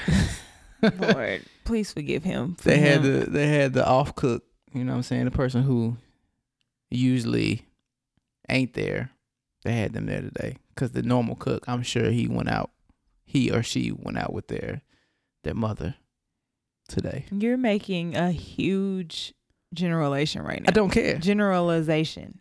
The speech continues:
Speaker 1: I
Speaker 2: right
Speaker 1: do
Speaker 2: now.
Speaker 1: not care.
Speaker 2: 'Cause you're probably wrong.
Speaker 1: No, I'm
Speaker 2: Uh,
Speaker 1: not.
Speaker 2: uh, uh, uh.
Speaker 1: I'm not wrong.
Speaker 2: Okay. Next time we go
Speaker 1: Okay.
Speaker 2: on a regular night, like on a date night,
Speaker 1: Mm-hmm.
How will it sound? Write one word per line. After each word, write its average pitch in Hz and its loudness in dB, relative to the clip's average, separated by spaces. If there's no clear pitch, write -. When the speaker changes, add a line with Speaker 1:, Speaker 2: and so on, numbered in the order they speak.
Speaker 1:
I - 0
Speaker 2:
right - -4
Speaker 1:
do - 0
Speaker 2:
now. 120 0
Speaker 1:
not - -4
care. - -14
Speaker 2:
'Cause 175 -2
you're 170 -2
probably 165 -2
wrong. 151 -6
Speaker 1:
No, 349 0
I'm 302 4
Speaker 2:
Uh, 349 10
Speaker 1:
not. 302 2
Speaker 2:
uh, 226 6
uh, 285 6
uh. - 4
Speaker 1:
I'm 370 4
not 381 4
wrong. 370 4
Speaker 2:
Okay. 415 4
Next 277 2
time 330 6
we 302 2
go 247 6
Speaker 1:
Okay. 156 4
Speaker 2:
on 247 8
a 220 8
regular 254 8
night, 226 4
like 226 4
on 220 8
a 214 6
date 190 4
night, 226 4
Speaker 1:
Mm-hmm. 143 0